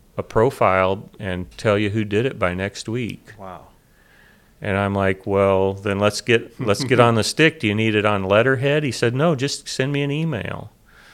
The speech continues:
Speaker 1: So I sent him an email, and the next day I didn't hear anything. So I called him, and he said, "It's in the works." Well, that following Monday,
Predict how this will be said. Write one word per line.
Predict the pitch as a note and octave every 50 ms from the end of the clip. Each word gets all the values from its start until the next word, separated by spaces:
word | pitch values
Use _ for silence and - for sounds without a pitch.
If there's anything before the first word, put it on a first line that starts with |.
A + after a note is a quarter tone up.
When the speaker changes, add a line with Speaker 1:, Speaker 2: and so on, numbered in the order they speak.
| - _ -
Speaker 1:
So | - G2
I | G2
sent | F#2+ - - C#3 C3+
him | C3 C3+
an | B2 A2+
email, | A#2+ B2 C3 C#3 C3+ B2+ B2+ C3 C#3 C#3+ D3+ D#3 D3+ - -
and | - G2 G2 F#2+ F#2+ F#2 F#2+ F#2 F#2 G#2+ - - _ _ _ _ _ _ - - - - _ _ _
the | A2 G#2+
next | A2 B2+ B2 - -
day | A#2+ A#2+ C3+ C#3+
I | C3+
didn't | B2 A2+ G#2+ G2
hear | G2 A2 A2+ C3 D3+
anything. | D#3 C#3+ A2+ F#2 - - F#2+ F#2+ F#2 G2+ A#2 C3 C3 B2+ - _ _ _ _ - - - - _ _
So | - - - G#2+
I | G#2 G2
called | - - - - B2 B2 C3 D3 D3 C3+ A#2+
him, | F#2 F2+ F#2+ G2+ A#2+ C3 B2 A#2+ -
and | - - G2 F#2 G2 G2 F#2+ G2
he | G#2+ G2+
said, | G2 - A2 G#2 F#2+ -
"It's | F#2+ G2 - -
in | A2 G2+ G#2
the | A2 A2+
works." | A2+ B2 B2 A2+ G#2 G#2 - - - - - - _ _ _ _ _ _ _ _ - - - - - - - _ _ _ _
Well, | A2+ G#2 G#2 G2+ G2+ G2 G2+ G#2+ A#2 - - _ _ _ _ _ _ _ _ _ _ _ -
that | G#2+ G#2 A#2+ -
following | - - B2 B2+ C3 C3+ C3 B2+ A#2 G#2+ G#2
Monday, | G#2 A#2 B2+ C3 C3+ C3+ A2+ F#2 F2 F2 F2 F2+ G2+ A#2 A#2